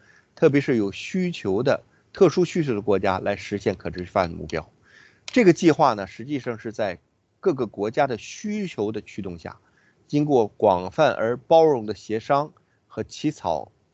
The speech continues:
进程制定的。呃，那么这个进程呢，包括由，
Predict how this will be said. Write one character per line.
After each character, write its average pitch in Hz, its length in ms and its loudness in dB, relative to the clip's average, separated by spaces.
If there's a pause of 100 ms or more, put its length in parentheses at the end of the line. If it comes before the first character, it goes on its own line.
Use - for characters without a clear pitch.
(100)
进 143 240 0
程 92 280 -14
制 - 140 -12
定 78 220 -12
的。 104 80 -20 (920)
呃， 110 320 4
那 165 80 0
么 156 120 2
这 233 180 0
个 156 160 4
进 165 340 -2
程 104 220 -8
呢， 110 100 -4
包 143 300 4
括 101 260 0
由， 110 360 -2